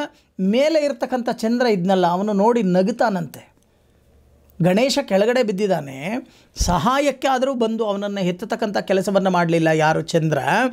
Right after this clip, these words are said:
ಆದರೆ ಚಂದ್ರ ನಗುತ್ತಾನಂತೆ. ಆಗ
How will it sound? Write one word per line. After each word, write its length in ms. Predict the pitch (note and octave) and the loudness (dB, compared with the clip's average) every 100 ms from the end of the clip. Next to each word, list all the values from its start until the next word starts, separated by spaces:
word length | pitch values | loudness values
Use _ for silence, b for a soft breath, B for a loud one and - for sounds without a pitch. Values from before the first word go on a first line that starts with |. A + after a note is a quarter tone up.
| B B B - | B B B -2
ಆದರೆ 800 | D#3+ F3 D#3 C#3+ D#3+ G#3 C#4 - B - | 0 2 0 0 2 2 0 -4 B -4
ಚಂದ್ರ 300 | A#3 C#4 D4 | 0 2 0
ನಗುತ್ತಾನಂತೆ. 920 | B3+ G3 A#3+ D#4 C#4+ G3+ E3+ - - _ _ _ D#3 | 0 0 0 0 -2 -4 -8 -14 -20 _ _ _ -4
ಆಗ 220 | E3 | 0